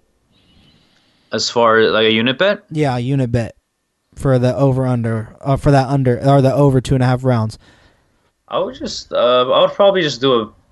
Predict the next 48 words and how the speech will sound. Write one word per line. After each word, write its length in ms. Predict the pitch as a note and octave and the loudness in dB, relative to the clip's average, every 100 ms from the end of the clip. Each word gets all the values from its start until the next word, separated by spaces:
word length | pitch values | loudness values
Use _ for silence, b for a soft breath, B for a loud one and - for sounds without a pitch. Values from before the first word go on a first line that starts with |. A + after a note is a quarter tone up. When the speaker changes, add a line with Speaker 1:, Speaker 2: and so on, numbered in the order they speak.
| - | -2
Speaker 1:
base 280 | G#2+ G#2+ | -2 -2
one 200 | A2 G#2 | -4 -4
unit 280 | G#2+ G#2 F2 | -2 -2 -2
bet 140 | G2 G2+ | -2 0
on 140 | F#2 | 0
that, 180 | F#2 F#2+ | 2 2
if 160 | F2+ | 0
anything. 420 | G2 F#2+ F#2 F#2+ G#2+ - | -4 -4 -6 -8 -10 -20
Speaker 2:
Okay, 260 | C#3+ C3 C3+ _ A#2+ | -20 -20 -20 _ -20
okay, 240 | C3 B2+ A#2+ - | -20 -20 -20 -20
okay. 300 | - B2 A#2 _ B B B B B | -20 -20 -20 _ B B B B B
Let's 120 | D3 | 0
go 80 | F#3 | 4
ahead 100 | F#3+ | 4
and 100 | E3 | 4
move 140 | E3 | 4
on 120 | E3+ | 4
to 40 | D#3 | 4
the 60 | |
last 340 | C3+ C3 C3 - | 4 4 2 0
fight 240 | C3 B2 | -4 -2
here 120 | A#2+ | 0
on 120 | C3 B2+ | 2 0
this 140 | A#2 | -2
card, 320 | - B2 A#2+ | 0 2 4
and 80 | B2 | 4
this 100 | C#3+ | 2
has 140 | D3+ | 2
been 400 | C3 C#3 B2+ B2+ - _ _ _ _ _ _ - | 2 2 0 -4 -12 _ _ _ _ _ _ -8
a 80 | C3 | -4
very 320 | B2+ F#3 G3+ | 2 4 4
fun 200 | - D3 | 2 0
show. 100 | D3 | 2
I 80 | D3+ | 2
can't 220 | B3 F3 | 2 2
wait 140 | D#3 | 2
to 80 | D3 | 2
go 120 | C#3 | 2
over 160 | C3+ A#2+ | 0 0
next 220 | B2 D3 | -4 -4
week's 160 | B2+ A2 | -6 -6
card 200 | B2+ B2 | -2 -2
either. 180 | B2+ A2+ | -2 -2
The 100 | A#2+ | -6
final 280 | - C3 | -4 -6
fight. 320 | B2 - C3+ - | -6 -4 -2 -2
I 100 | B2+ | -4
mean, 200 | A#2+ | -6